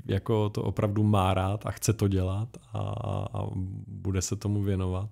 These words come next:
jako, a že to má smysl, i když jim to smysl nedává, protože třeba, když jsem dělal v redakci, tak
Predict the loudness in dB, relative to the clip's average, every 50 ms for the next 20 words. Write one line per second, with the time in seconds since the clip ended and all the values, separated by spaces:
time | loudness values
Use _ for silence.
0 | -6 -6 -6 -4 -4 -2 -4 -4 -2 -2 -2 -2 -2 -2 0 2 2 2 2 2
1 | 0 0 0 2 2 0 0 0 -2 -2 -2 -2 -6 -10 -16 -20 -20 -14 -6 -2
2 | 0 0 2 2 2 2 2 2 2 0 0 0 2 2 2 4 2 2 4 4
3 | 4 4 4 4 2 2 2 0 0 0 -2 -4 -4 -4 -4 -4 -4 -6 -8 -18
4 | -18 -12 -8 -4 -2 0 2 2 4 4 4 4 4 2 2 2 2 0 -2 -2
5 | -2 -2 0 0 -2 -4